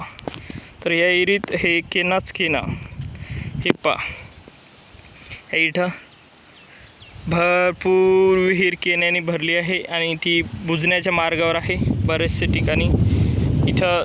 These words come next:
चांगली विहीर होती आणि ह्या विहिरीत पडकी विहीर आहे,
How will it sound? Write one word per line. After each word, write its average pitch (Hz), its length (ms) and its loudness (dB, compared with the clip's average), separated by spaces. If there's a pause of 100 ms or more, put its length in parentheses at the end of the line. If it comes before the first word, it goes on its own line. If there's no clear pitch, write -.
(140)
चांगली 175 320 0
विहीर 175 300 2
होती 175 400 2
आणि 165 340 0
ह्या 160 120 0
विहिरीत 170 520 0
पडकी 170 320 2
विहीर 180 300 2
आहे, 175 240 4